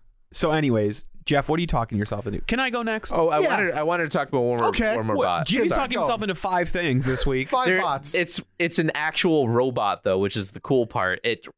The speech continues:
Speaker 2: it, uh, prints out every single one of Trump's tweets, um, cuts it off, uh, moves something around, and then burns it. It's called I Burned Your Tweet.
Speaker 1: Cool.
Speaker 2: And it shows a video of it.
Speaker 3: It's pretty good.
Speaker 2: Yeah, it's an actual Twitter
Speaker 3: cute.
Speaker 2: bot.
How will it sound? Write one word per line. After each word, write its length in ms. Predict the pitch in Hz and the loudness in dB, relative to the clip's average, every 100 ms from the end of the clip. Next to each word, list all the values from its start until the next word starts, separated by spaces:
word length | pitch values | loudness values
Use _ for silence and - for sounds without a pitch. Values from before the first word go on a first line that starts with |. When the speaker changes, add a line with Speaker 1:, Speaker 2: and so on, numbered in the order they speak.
| 131 | 0
Speaker 2:
it, 200 | 117 110 | 2 2
uh, 280 | 110 104 | 2 2
prints 400 | 92 - 156 143 | 0 -2 -2 0
out 220 | 160 131 - | 0 0 -2
every 260 | 107 127 127 | -4 -2 0
single 340 | 147 131 117 | 0 0 0
one 180 | 120 120 | 0 -2
of 100 | 101 | -6
Trump's 380 | - 117 117 - | -4 -4 -4 -4
tweets, 420 | 120 131 - - - _ _ - | 0 0 0 -4 -8 _ _ -2
um, 480 | 110 107 104 98 101 - | 0 2 0 -2 -4 -6
cuts 300 | - 143 - | -2 -2 0
it 80 | 147 | 2
off, 340 | 117 117 139 - - | 2 0 -2 -8 -4
uh, 240 | 110 107 101 | 0 0 0
moves 340 | 110 127 123 | 2 2 2
something 320 | 147 127 135 | -2 -2 -2
around, 420 | 113 104 107 123 | 0 0 0 -4
and 120 | 120 110 | -4 -4
then 160 | 98 | -4
burns 340 | 92 104 98 87 | -2 -2 -2 0
it. 160 | 82 - _ _ _ _ _ | -2 -2 _ _ _ _ _
It's 160 | 113 - | -4 0
called 440 | 147 110 101 - - | 0 0 -2 -6 -8
I 100 | 101 | -4
Burned 300 | 110 107 95 | -2 -2 -2
Your 100 | 87 | -4
Tweet. 360 | - 92 78 - _ _ _ _ - | -4 -4 -6 -14 _ _ _ _ -6
Speaker 1:
Cool. 260 | 156 185 - - | -2 -2 -2 -2
Speaker 2:
And 100 | 104 | 0
it 100 | 92 | 2
shows 220 | 120 101 | 0 0
a 60 | |
video 340 | 95 98 92 78 | 0 0 0 0
of 160 | 76 | 0
it. 120 | 78 73 | -2 -4
Speaker 3:
It's 80 | - | -6
pretty 220 | 151 107 | -10 -10
good. 240 | 98 131 - - | -10 -12 -12 -2
Speaker 2:
Yeah, 260 | 107 76 - _ | 0 0 -6 _
it's 100 | - | -4
an 80 | 120 | -2
actual 320 | 120 - 131 | -2 -2 -2
Twitter 220 | 117 147 | 0 -2
Speaker 3:
cute. 100 | 107 | -2
Speaker 2:
bot. 240 | 107 69 | -2 -2